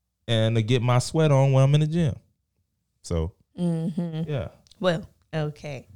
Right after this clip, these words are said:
Speaker 1: Just
Speaker 2: Look.
Speaker 1: like I just did. Hopefully, I don't smell too bad right now. <laughs> But
Speaker 2: I didn't smell anything,
Speaker 1: well,
Speaker 2: but
Speaker 1: good. We
Speaker 2: I was
Speaker 1: straight.
Speaker 2: too busy freezing 'cause it's cold in this house, which is a miracle
Speaker 1: Courtesy of
Speaker 2: because
Speaker 1: her.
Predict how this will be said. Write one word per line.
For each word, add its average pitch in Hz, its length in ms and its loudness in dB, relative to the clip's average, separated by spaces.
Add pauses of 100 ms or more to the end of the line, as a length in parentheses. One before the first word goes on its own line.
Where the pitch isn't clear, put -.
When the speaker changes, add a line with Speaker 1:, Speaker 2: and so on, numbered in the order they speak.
Speaker 1:
Just 117 160 0
Speaker 2:
Look. 180 80 0
Speaker 1:
like 120 100 -2
I 120 80 0
just 120 240 -4
did. 127 200 -2
Hopefully, 131 540 -2
I 117 120 -2
don't 120 140 0
smell 123 220 0
too 156 160 -4
bad 131 220 2
right 143 180 2
now. 170 280 -2
<laughs> - 40 -10
But 110 220 4 (360)
Speaker 2:
I 170 120 -8
didn't 220 180 -10
smell 165 200 -12
anything, 147 480 -12
Speaker 1:
well, 107 120 4
Speaker 2:
but 120 80 -4
Speaker 1:
good. 123 280 4
We 107 100 0
Speaker 2:
I - 0 -
was 127 80 0
Speaker 1:
straight. 151 300 0
Speaker 2:
too 233 100 -10
busy 190 280 -8
freezing 202 720 -6 (280)
'cause 160 160 -4
it's 190 140 -6
cold 208 340 -2
in 170 40 -14
this 170 160 -14
house, 156 340 -10 (1040)
which 175 180 -14
is 160 160 -6
a 147 100 -2
miracle 160 580 -2
Speaker 1:
Courtesy 110 400 -2
of 101 80 0
Speaker 2:
because 117 60 -6
Speaker 1:
her. 98 280 -2